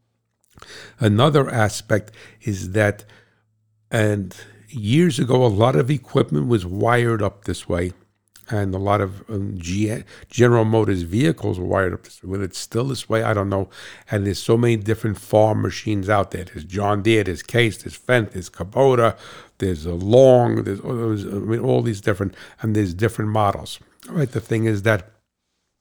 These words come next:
some of the equipment,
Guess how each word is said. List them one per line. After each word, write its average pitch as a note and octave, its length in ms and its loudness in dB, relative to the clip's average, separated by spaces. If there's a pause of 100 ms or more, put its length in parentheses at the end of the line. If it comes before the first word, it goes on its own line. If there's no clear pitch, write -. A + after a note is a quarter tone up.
(1700)
some - 460 2
of D3 220 2
the C#3 160 -4
equipment, - 640 -6